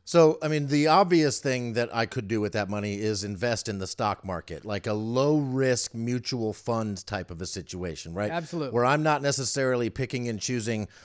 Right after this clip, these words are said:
Speaker 1: a hundred companies in which to invest, but I'm choosing,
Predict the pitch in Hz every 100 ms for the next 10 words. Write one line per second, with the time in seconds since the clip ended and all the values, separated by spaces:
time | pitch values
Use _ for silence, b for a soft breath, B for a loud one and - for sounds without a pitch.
0 | B 110 110 123 107 87 131 127 123 110
1 | 95 - 107 98 101 - 110 95 85 95
2 | 92 - 113 120 104 - 143 127 131 120